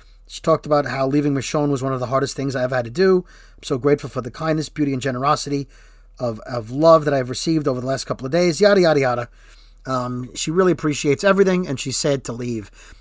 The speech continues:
Keep in mind, though, and we can always be sad when we leave by choice, she is leaving by choice because she can make more money making movies and not getting Walker slime all over every week. Um,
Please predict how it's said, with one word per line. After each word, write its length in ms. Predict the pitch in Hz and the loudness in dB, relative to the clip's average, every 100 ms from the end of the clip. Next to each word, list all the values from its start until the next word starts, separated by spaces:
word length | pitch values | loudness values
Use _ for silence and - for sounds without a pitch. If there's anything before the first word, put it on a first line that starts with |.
| - | -4
Keep 200 | 285 214 | 0 2
in 60 | 190 | 4
mind, 260 | 165 143 | 4 4
though, 260 | 123 147 190 | 0 -4 -6
and 100 | 180 | -10
we 80 | 151 | -8
can 80 | 156 | 0
always 220 | 151 147 | 0 0
be 100 | 123 | -2
sad 300 | 135 156 135 | -2 -2 -2
when 100 | 131 | -2
we 60 | 123 | -2
leave 180 | 135 120 | -4 -2
by 140 | 113 | -4
choice, 420 | - 220 202 - - - - | 0 2 2 0 -10 -20 -20
she 180 | - 139 | -10 -4
is 160 | 131 127 | -4 -2
leaving 240 | 135 131 | -2 -2
by 140 | 120 | -4
choice 420 | 104 - 185 165 - | -6 -4 -2 -2 -4
because 560 | 135 - 214 214 - - - - | -10 -10 -10 -10 -12 -16 -20 -20
she 180 | - 123 | -14 -10
can 140 | 127 | -8
make 160 | 120 110 | -8 -6
more 180 | 117 110 | -8 -4
money 240 | 131 123 | -2 -2
making 300 | 120 110 101 | -6 -8 0
movies 500 | 156 185 120 95 - - - - - - - - - - - - - - - - | 2 4 2 -6 -12 -14 -20 -20 -20 -20 -20 -20 -20 -20 -20 -20 -20 -20 -14 -6
and 100 | 139 | -2
not 200 | 131 - | -2 -2
getting 320 | 131 120 120 | -4 -4 -4
Walker 360 | 135 147 123 | -4 -4 -6
slime 440 | - - 131 120 117 | -6 -6 -6 -6 -8
all 120 | 117 | -8
over 220 | 117 117 | -8 -8
every 140 | 113 110 | -10 -12
week. 280 | 113 - - - - - - - - - - - - - - - - - - - - - - - | -14 -16 -20 -20 -20 -20 -20 -20 -20 -20 -20 -20 -20 -20 -20 -20 -20 -20 -20 -4 -2 -2 -6 2
Um, 800 | 170 170 175 180 175 175 175 | 6 6 8 6 6 2 -2